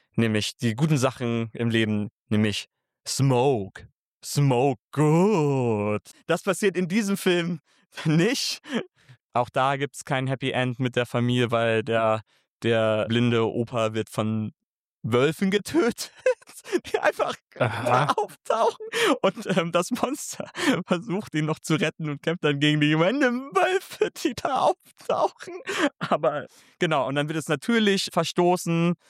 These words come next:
Speaker 1: taucht dann irgendwann auch bei Victor wieder auf und möchte dann auch eine, ich will es denn überhaupt eine Frau haben, aber irgendwie, es flirtet dann sehr mit Elisabeth,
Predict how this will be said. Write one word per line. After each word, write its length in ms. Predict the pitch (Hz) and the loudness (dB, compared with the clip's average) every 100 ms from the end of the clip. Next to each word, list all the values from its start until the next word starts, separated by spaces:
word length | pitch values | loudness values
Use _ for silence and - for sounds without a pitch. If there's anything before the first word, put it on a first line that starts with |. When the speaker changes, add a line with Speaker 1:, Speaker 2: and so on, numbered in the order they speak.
| - | -6
Speaker 1:
taucht 280 | - 147 - | 0 0 0
dann 140 | 131 | -2
irgendwann 340 | 143 139 147 | -2 0 0
auch 200 | - 120 - | 0 -2 0
bei 340 | 117 120 120 | 0 2 0
Victor 360 | 160 - 156 139 | -2 0 0 0
wieder 240 | 143 135 | 0 0
auf 480 | 127 202 220 226 - - | -2 -2 -2 -2 -8 -2
und 320 | 135 131 - - _ _ | 0 0 -2 -14 _ _
möchte 320 | - 123 123 123 | -2 -2 0 0
dann 140 | 120 | 0
auch 300 | 120 123 - | 0 -2 -4
eine, 640 | - 117 113 107 104 110 - _ - | -4 -2 -2 -2 -2 -4 -8 _ -4
ich 260 | 127 120 | -2 0
will 160 | 113 131 | 0 0
es 140 | 226 | 0
denn 140 | - 190 | 0 0
überhaupt 440 | 185 170 170 - | 2 0 -2 -2
eine 240 | 147 156 147 | -2 0 -2
Frau 400 | - 156 151 147 | -2 0 0 2
haben, 260 | 139 135 | 0 0
aber 200 | 123 123 123 _ _ - | -2 -2 -4 _ _ -2
irgendwie, 380 | 127 120 117 | 0 2 2
es 160 | 117 113 | 0 -2
flirtet 420 | - 139 143 131 | 0 0 0 -2
dann 220 | 123 117 | -2 -2
sehr 380 | 113 120 117 113 | -2 0 2 0
mit 260 | 113 110 - | 0 -4 -2
Elisabeth, 480 | 120 127 139 131 | 0 2 2 0